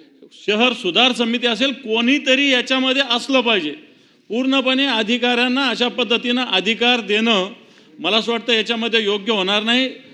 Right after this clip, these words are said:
आता बॉडी आज नाही तर उद्या येईल, परंतु याच्यामध्ये म्हणून स्थानिक जी काही स्वराज्य संस्था असेल त्याचासुद्धा याच्यामध्ये, अ, सहभाग असण्याची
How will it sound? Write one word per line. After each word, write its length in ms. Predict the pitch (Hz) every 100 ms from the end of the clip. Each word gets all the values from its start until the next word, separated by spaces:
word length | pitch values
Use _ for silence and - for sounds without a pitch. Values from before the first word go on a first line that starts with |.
| - _ _ _ -
आता 200 | 139 226
बॉडी 340 | 175 196 247
आज 260 | 226 226 240
नाही 140 | 240
तर 40 | 262
उद्या 300 | 240 233 269
येईल, 360 | 277 254 175
परंतु 360 | 165 196 233 247
याच्यामध्ये 460 | 226 202 240 247 254
म्हणून 420 | 220 226 254 254
स्थानिक 500 | - 190 190 247 214
जी 180 | 180 220
काही 180 | 240
स्वराज्य 640 | 240 - - 185 202 208 226
संस्था 360 | 202 190 208
असेल 460 | 202 208 240 254 - - - - -
त्याचासुद्धा 600 | 170 220 226 233 196 240
याच्यामध्ये, 720 | 226 233 233 233 220 233 226 - - - -
अ, 300 | 147 156 160
सहभाग 460 | 160 190 202 190 233
असण्याची 720 | 214 208 226 226 233 233 214